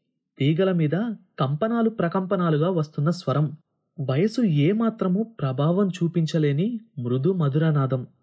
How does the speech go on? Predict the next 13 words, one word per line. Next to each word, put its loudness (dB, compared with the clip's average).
"సోము, 0
నువ్వేనా?" 0
ఇద్దరూ 0
ఒక్కసారిగా 0
బల్ల 2
మీదికి 0
వంగటంతో 0
అది 2
కదిలింది. 0
అయినా 2
వారు 2
దాన్ని 2
పట్టించుకోలేదు. -2